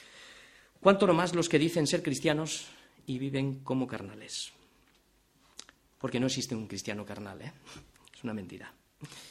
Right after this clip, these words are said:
David no está llorando por una persecución o un problema personal, sino por la transgresión a la ley de Dios. ¿Cuánto ama su ley? Aquí, aquí lo estamos viendo. Esto creo que va a cambiar nuestra forma de orar.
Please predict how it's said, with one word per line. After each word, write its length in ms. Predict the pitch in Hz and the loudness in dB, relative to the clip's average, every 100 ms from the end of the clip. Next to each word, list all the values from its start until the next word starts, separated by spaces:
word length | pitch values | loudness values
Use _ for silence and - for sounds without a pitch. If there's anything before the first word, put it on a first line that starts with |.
| - - - - - - - - | -20 -20 -20 -20 -18 -18 -20 -4
David 300 | 131 - 233 | 6 6 8
no 160 | 220 226 | 8 6
está 240 | - 208 | 6 4
llorando 540 | 180 170 180 160 160 | 6 4 4 4 2
por 140 | 160 147 | 2 2
una 320 | 160 156 156 | 2 0 0
persecución 640 | 143 135 127 123 117 147 | -2 0 -2 -4 0 2
o 40 | 147 | 2
un 180 | 147 139 | 0 0
problema 480 | 135 127 139 139 | 0 2 2 0
personal, 460 | 127 - 135 190 123 - - _ | -4 -4 -2 -2 -4 -12 -20 _
sino 380 | - - 151 139 | -4 2 4 4
por 160 | 147 131 | 2 2
la 200 | 123 - | 0 -2
transgresión 1040 | 131 117 117 123 123 - 170 208 240 247 - _ _ - - - _ _ - | -4 -2 -4 -2 0 0 2 4 2 0 -6 _ _ -18 -18 -20 _ _ -2
a 120 | 123 | 0
la 140 | 120 | 0
ley 200 | 123 160 | 0 2
de 120 | 151 | 2
Dios. 520 | 139 139 110 - - - _ _ _ _ _ _ _ _ _ _ | 2 0 0 -6 -10 -16 _ _ _ _ _ _ _ _ _ _
¿Cuánto 280 | 185 214 196 | 4 4 4
ama 200 | 185 180 | 2 2
su 140 | 139 | 0
ley? 300 | 131 135 101 - - - | -2 -2 -4 -12 -20 -16
Aquí, 320 | 127 - 180 | -10 -4 -4
aquí 180 | 151 135 | -4 -4
lo 80 | 170 | -4
estamos 300 | 160 180 165 | -2 -2 -2
viendo. 340 | 147 160 117 - - - - - - - - - | -4 -4 -8 -12 -20 -20 -16 -14 -12 -14 -14 -14
Esto 260 | - 196 214 | -2 2 6
creo 180 | 220 220 | 8 8
que 100 | 208 | 8
va 100 | 175 | 6
a 60 | 175 | 6
cambiar 280 | 170 170 | 4 4
nuestra 240 | 165 151 151 | 4 2 0
forma 200 | 165 151 | 2 2
de 100 | 139 | 2
orar. 260 | 165 160 | 2 0